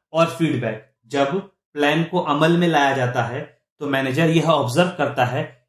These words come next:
कि सारे activities plan के हिसाब से चल रहे हैं या नहीं। अगर सारे activities, सारे काम प्लान के हिसाब से चल रहे हैं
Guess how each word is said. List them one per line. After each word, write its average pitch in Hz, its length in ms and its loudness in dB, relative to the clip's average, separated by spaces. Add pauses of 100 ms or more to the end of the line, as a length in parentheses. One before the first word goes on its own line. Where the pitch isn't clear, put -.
(140)
कि 170 60 -8
सारे 156 440 2
activities 139 680 0 (320)
plan 151 260 2
के 165 120 -4
हिसाब 139 360 0
से 139 220 -4
चल 135 200 -4
रहे 135 260 -4
हैं 170 420 -2
या 139 120 0
नहीं। 143 360 0 (300)
अगर 139 360 0 (240)
सारे 165 420 2
activities, 127 600 -2 (260)
सारे 156 380 2
काम 127 300 0
प्लान 151 640 -2
के 175 160 -10
हिसाब 160 360 2
से 165 160 -4
चल 170 200 2
रहे 151 240 2
हैं 131 200 -2